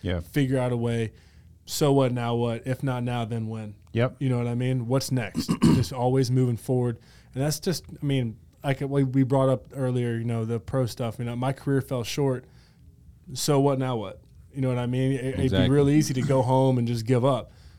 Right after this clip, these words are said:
Speaker 2: But no, I knew there was a fit for something else for me to do that could help people.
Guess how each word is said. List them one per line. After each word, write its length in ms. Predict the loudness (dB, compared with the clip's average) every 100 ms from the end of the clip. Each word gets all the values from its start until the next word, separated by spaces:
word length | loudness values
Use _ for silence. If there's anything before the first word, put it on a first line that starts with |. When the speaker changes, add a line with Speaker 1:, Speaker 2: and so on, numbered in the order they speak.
| -12 -4
Speaker 2:
But 100 | 0
no, 200 | 0 0
I 80 | 0
knew 240 | 2 2
there 160 | 2 0
was 140 | -4
a 40 | -8
fit 280 | -4 -4
for 80 | -4
something 320 | -6 -6 -4 -4
else 200 | -4 -4
for 80 |
me 80 | -6
to 60 | -4
do 180 | -2 -2
that 160 | -2
could 100 | -6 -8
help 200 | -8 -4
people. 440 | -6 -4 -8